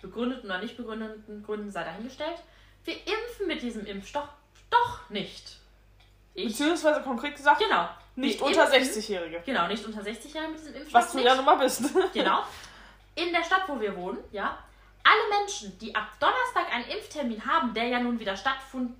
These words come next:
Speaker 1: findet, es wird ja Donnerstag wieder geimpft, weil es ist ja doch kein Feiertag, ja,
Speaker 2: Genau.
Speaker 1: die am Donnerstag einen Impftermin haben,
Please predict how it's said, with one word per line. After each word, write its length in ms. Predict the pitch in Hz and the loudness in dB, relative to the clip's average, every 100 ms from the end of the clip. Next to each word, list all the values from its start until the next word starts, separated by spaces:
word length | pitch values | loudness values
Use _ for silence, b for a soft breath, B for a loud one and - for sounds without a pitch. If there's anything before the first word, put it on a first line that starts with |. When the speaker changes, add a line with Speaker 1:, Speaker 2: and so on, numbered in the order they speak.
| - | -16
Speaker 1:
findet, 400 | - 285 320 392 | -8 -6 -4 -6
es 120 | 220 226 | -6 -6
wird 100 | 214 | -4
ja 80 | |
Donnerstag 320 | 208 214 220 226 | -2 -4 -4 -6
wieder 120 | 208 | -6
geimpft, 160 | 233 247 | -6 -4
weil 80 | 214 | -4
es 80 | |
ist 60 | 208 | -4
ja 60 | 208 | -2
doch 220 | 262 - | -2 -2
kein 240 | 214 190 | -4 -6
Feiertag, 600 | 196 185 180 185 262 359 | -4 -2 0 0 0 0
ja, 80 | 240 | 2
Speaker 2:
Genau. 300 | 220 196 254 - - | 4 6 4 0 -8
Speaker 1:
die 120 | 254 | 2
am 200 | - 240 | 4 4
Donnerstag 480 | 226 427 494 480 302 | 6 6 6 2 -2
einen 180 | 208 208 | -2 -4
Impftermin 540 | 208 202 208 196 190 | -8 -10 -8 -8 -8
haben, 380 | 196 180 196 339 | -2 -2 -2 -6